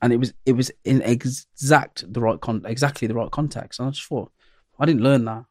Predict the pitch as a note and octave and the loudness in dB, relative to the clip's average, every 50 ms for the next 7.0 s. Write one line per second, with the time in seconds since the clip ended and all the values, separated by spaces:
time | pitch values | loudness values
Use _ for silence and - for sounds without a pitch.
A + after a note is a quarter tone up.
0 | _ - B2 C#3+ D#3 D3+ C#3+ A#2 C3 A2+ G#2+ A2 G#2+ A2+ A#2+ A#2+ - - A2+ A2+ | _ -6 -2 2 2 2 2 2 0 -2 -2 -2 -2 -2 -4 -4 -4 -6 -10 -10
1 | A2 G#2+ G#2 - - G#2+ G#2 G2+ A2 G#2+ G#2+ G#2+ G#2+ - _ - - - - - | -10 -12 -12 -14 -14 -14 -10 -10 -8 -8 -8 -10 -14 -16 _ -18 -20 -16 -8 -4
2 | A2+ G#2+ C3+ - - - C3+ B2 - G#2+ G#2 - - - A2 G#2+ A2+ A2 G#2 G#2 | 0 2 4 4 4 4 4 2 2 0 0 0 0 0 0 0 0 -2 -4 -4
3 | - - A#2 C3 B2 A#2 - A#3+ A#3+ A#3+ - A#3 A#3+ C#4+ D#4 - A#3+ - - - | -6 0 6 6 6 6 8 4 4 4 6 4 4 4 6 4 4 6 8 8
4 | A#3 G3+ - - G3 - C3+ D3+ D3 D#3+ D3 C#3 D3+ D3+ D3 C3 B2 A2 - - | 8 8 6 4 2 2 2 2 0 2 2 4 4 4 4 4 2 0 -2 -2
5 | - D3+ C#3+ C#3 - - C#3 C3+ C3 B2+ - E4 - - C4+ - - - - - | -4 -4 -4 -2 -2 0 0 2 4 4 4 6 6 6 6 6 6 4 4 6
6 | F#3 - - F#3 E3+ D#3+ B3+ C4+ C3+ - F#3 - - - C#3+ - A#2 A2 G2+ - | 8 6 6 6 6 2 2 2 4 2 2 2 2 -2 0 0 0 -2 -2 -4